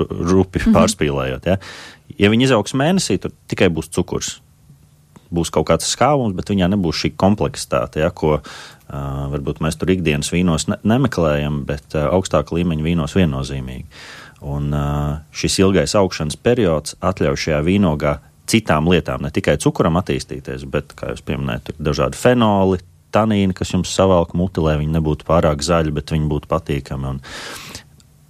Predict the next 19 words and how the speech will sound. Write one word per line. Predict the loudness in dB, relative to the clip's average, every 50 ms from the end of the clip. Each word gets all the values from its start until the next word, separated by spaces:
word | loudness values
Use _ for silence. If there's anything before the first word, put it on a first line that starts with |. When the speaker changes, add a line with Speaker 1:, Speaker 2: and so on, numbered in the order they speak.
| _ _ _ -20 _ _ -20 -20 _ -4 2
Speaker 1:
nav | 2 4 4 4
tikai | 0 0 -2 -2
cukurs | -2 -4 -10 -4 -4 -4 -4 -2 -4
vai | -2 0 2
alkohols, | 2 2 0 -2 -2 -2 0 0 0 0 0
ja, | 0 0
kas | -2 -4 -6 -4 -2 0
ir | 2
Speaker 2:
Mhm. | 2 2
Speaker 1:
vajadzīgs, | 2 0 -2 -4 -8 -8 -6 -8
ir | -8 -6
vajadzīgs | -4 -4 -4 -4 -6 -10 -10 -8 -8 -6 -4
ļoti | -4 -4 -4 -6 -4
daudz | -2 0 2 2 2 2 0 0
vēl, | 0 2 0 0 -2 -4
ā, | -6 -6 -4 0 2
Speaker 2:
E, | 2 4
garšas | 4 4 2 2 2 0 0
Speaker 1:
faktoru. | 0 2 2